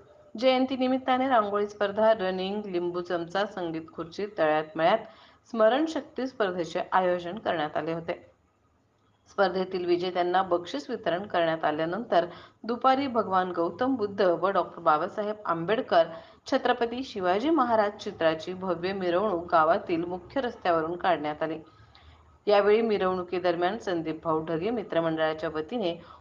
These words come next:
उपस्थितांना फ्रुटीचे वाटप करण्यात आले.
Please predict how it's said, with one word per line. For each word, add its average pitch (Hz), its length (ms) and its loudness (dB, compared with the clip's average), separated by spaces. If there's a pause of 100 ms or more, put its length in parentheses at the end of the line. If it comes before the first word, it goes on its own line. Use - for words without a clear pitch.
(100)
उपस्थितांना 214 880 2 (320)
फ्रुटीचे 233 560 -2
वाटप 180 440 2
करण्यात 156 340 0
आले. 160 180 0